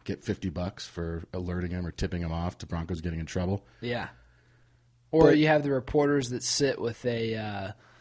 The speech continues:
Speaker 2: a police radio next to their desk, right?
Speaker 1: You think that, I mean, I doubt that's what it is. How many D U Is are given out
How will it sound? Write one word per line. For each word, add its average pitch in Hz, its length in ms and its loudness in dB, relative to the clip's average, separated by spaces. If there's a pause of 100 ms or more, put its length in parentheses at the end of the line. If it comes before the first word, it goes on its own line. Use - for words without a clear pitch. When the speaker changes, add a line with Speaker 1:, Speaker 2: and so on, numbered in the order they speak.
(280)
Speaker 2:
a - 40 -12
police 131 400 -4
radio 131 560 -2
next 123 260 -8
to 135 40 -4
their 123 140 -2
desk, 123 320 -2
right? 123 120 -2
Speaker 1:
You 180 60 0
think 202 380 4
that, 165 300 2
I 165 80 0
mean, 165 160 2
I 160 120 4
doubt 127 320 0
that's 101 220 -4
what 113 100 4
it 110 80 4
is. 110 140 4
How 120 100 4
many 123 140 4
D 110 160 0
U 104 160 4
Is 104 300 2
are 85 140 0
given 87 280 0
out 87 240 0